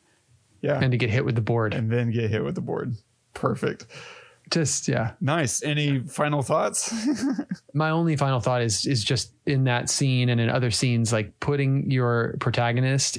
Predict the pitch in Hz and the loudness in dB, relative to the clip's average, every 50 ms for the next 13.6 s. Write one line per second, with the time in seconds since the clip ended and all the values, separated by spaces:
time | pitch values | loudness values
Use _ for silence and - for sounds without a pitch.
0 | - - 135 127 123 123 117 - 127 - - 117 117 113 113 110 - - 135 131 | -6 -2 0 0 2 2 2 0 0 0 0 2 2 2 2 0 0 0 2 2
1 | 113 117 123 117 113 117 123 117 - - - 131 123 123 123 - - - 131 123 | 2 2 2 2 2 2 0 0 0 0 0 2 2 2 0 -2 -2 -2 -2 0
2 | 107 117 110 117 113 113 110 110 110 101 107 113 - 107 95 - - - 123 107 | 0 0 0 2 2 2 2 2 0 0 0 0 -2 -2 -2 -2 0 0 0 0
3 | 92 - 120 117 113 107 113 107 101 101 101 107 - - - - - - - - | 0 0 0 0 2 2 2 2 2 2 2 2 0 -2 -2 -4 -6 -6 -6 -6
4 | - - - - - - - - - - - - - - - - 143 135 107 117 | -8 -12 -16 -18 -20 -20 -18 -18 -18 -18 -20 -20 -20 -8 -2 0 0 2 2 2
5 | 113 131 139 135 127 127 120 - 131 131 139 131 117 - 127 120 123 - - - | 2 2 2 2 2 2 2 2 2 2 2 2 2 2 2 2 2 0 -2 0
6 | - 123 117 110 107 - - _ - - 127 - - 143 143 139 135 - 120 113 | 0 2 2 2 0 -2 -6 _ -4 -2 0 0 2 2 2 0 2 2 2 2
7 | 110 113 110 107 104 98 - - - - - - - 156 160 165 151 123 113 127 | 2 2 2 0 0 -2 -6 -12 -20 -20 -12 -4 0 2 2 4 4 4 4 4
8 | 131 139 135 120 113 113 - 110 113 107 - 123 113 - - 117 113 104 - - | 4 4 4 2 2 2 0 0 0 0 2 0 2 2 2 2 2 0 0 2
9 | 123 120 120 - 120 131 120 104 - - 127 110 110 107 98 - _ _ _ _ | 2 2 2 0 0 0 2 2 2 2 2 2 2 0 0 -4 _ _ _ _
10 | - - 120 113 117 123 117 - - - 131 127 123 120 110 113 113 110 104 117 | -2 0 2 4 4 4 2 2 2 2 2 4 4 4 4 4 2 2 4 4
11 | 113 110 110 - - - 113 110 107 - 113 117 117 117 110 - 113 113 113 107 | 4 2 2 0 0 -2 -2 0 0 0 2 2 2 2 2 2 2 2 2 0
12 | 120 - - - 110 110 107 104 113 107 107 107 107 110 104 104 104 104 107 107 | 0 0 0 2 2 2 0 2 2 2 2 2 2 2 2 2 2 2 2 2
13 | 104 107 107 110 107 - 113 107 107 101 - | 2 2 2 2 2 2 2 2 2 0 -2